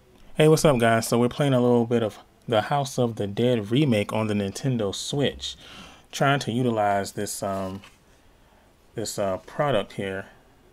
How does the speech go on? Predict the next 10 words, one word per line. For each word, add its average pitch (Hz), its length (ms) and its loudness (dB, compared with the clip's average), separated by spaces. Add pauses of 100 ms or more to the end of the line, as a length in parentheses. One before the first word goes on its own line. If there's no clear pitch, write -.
this, 104 260 -8
uh, 95 360 -4
adapter. 98 800 -4 (340)
Well, 135 80 -4
not 180 120 0
an 127 60 0
adapter, 101 380 -2
but 101 160 -4
I 104 80 0
guess 110 420 -6